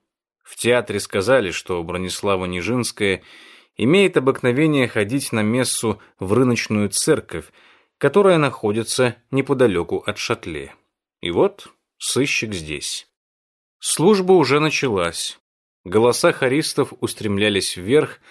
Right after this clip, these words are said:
и, отражаясь от вытянутых готических сводов, от старинных витражей и окон в форме сердец, заполняли все пространство церкви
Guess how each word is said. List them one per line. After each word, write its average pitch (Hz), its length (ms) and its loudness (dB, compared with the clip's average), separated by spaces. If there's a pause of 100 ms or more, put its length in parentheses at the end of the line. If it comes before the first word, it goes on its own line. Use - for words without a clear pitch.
(340)
и, 190 100 4
отражаясь 165 640 4
от 123 220 -4
вытянутых 123 580 0
готических 107 640 -4
сводов, 127 800 0 (100)
от 95 160 -4
старинных 135 540 0
витражей 107 800 -2 (240)
и 104 80 -4
окон 113 400 2
в - 40 -18
форме 98 360 -2
сердец, 82 680 -4 (500)
заполняли 147 720 2
все 165 360 2
пространство 123 760 -2
церкви 107 600 -2